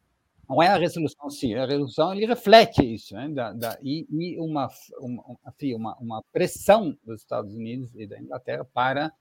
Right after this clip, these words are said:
é, ir nessa, nessa linha. Muito bem. É, agora eu, eu quero abrir aqui uma, uma, é, é, deixar claro, né?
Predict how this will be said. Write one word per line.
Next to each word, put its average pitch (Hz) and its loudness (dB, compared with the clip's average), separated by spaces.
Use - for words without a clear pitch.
é, 135 4
ir 147 6
nessa, 131 2
nessa 135 4
linha. 135 0
Muito 170 2
bem. 120 4
É, 156 6
agora 202 6
eu, 185 -2
eu 175 -4
quero 185 -2
abrir 151 2
aqui 143 -2
uma, 135 -4
uma, 127 -4
é, 113 -8
é, 101 -10
deixar 135 0
claro, 104 0
né? 131 -6